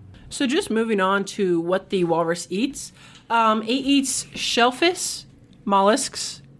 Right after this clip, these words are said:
crustaceans, and corals. Um, so they can actually, you know, they dive down deep in the water, and that is mainly to get this food. They can actually dive down to a hundred meters if necessary,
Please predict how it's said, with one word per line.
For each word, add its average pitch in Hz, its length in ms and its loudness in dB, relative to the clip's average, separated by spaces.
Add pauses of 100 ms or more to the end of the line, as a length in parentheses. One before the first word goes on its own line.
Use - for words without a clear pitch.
crustaceans, 240 800 2 (380)
and 226 460 2
corals. 175 560 -2 (360)
Um, 190 560 0
so 208 520 2
they 233 180 0
can 254 160 2
actually, 214 640 0
you 190 80 2
know, 190 80 2
they 185 140 2
dive 190 320 0
down 185 220 2
deep 185 260 0
in 180 140 0
the 175 60 2
water, 165 460 0 (340)
and 202 260 0
that 214 120 2
is 202 100 2
mainly 190 520 2
to 196 320 -2
get 175 340 -2
this 175 180 0
food. 185 400 0
They 202 120 0
can 202 160 -2
actually 185 400 0
dive 180 440 -2
down 180 520 0 (220)
to 196 180 0
a 165 80 2
hundred 208 420 0
meters 190 480 2
if 190 180 -2
necessary, 240 760 0